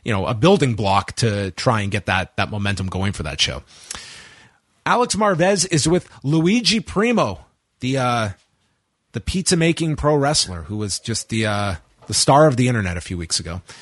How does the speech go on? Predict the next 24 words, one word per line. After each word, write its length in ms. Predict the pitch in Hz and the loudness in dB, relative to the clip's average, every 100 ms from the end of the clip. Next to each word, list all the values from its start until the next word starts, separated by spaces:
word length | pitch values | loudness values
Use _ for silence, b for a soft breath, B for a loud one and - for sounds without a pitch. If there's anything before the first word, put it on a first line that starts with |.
| B - | B -6
Um, 360 | 92 98 92 - | -2 0 0 -4
and 120 | 110 | -4
he 60 | 117 | -2
just 160 | 127 - | -2 0
got 160 | 147 | 0
nailed 340 | 143 151 170 139 | 2 2 2 2
by 240 | 127 123 | 0 -2
Ethan 300 | 127 143 123 | -4 -4 -2
Page 360 | 101 95 87 - | -4 -6 -6 -8
and 140 | 104 95 | -6 -2
taken 240 | 127 113 | -2 -2
out. 260 | 104 101 - B B | -2 -4 -8 B B
This 180 | 117 - | -2 0
led 160 | 131 120 | 0 -2
to 60 | |
Danhausen 600 | 98 165 170 151 156 147 | -2 -2 2 2 2 0
appearing 480 | 135 139 127 131 120 B B B | -2 -2 -2 -2 -4 B B B
and 360 | 107 110 104 80 | -4 -4 -4 -4
Ethan 260 | 135 120 113 | -4 -4 -2
Page 280 | 127 113 | -2 -2
calling 260 | 123 127 120 | -2 -2 0
him 140 | 120 | -2
the 100 | 113 | -4
jester 580 | 110 - 190 180 - 95 | -2 2 2 2 -2 -6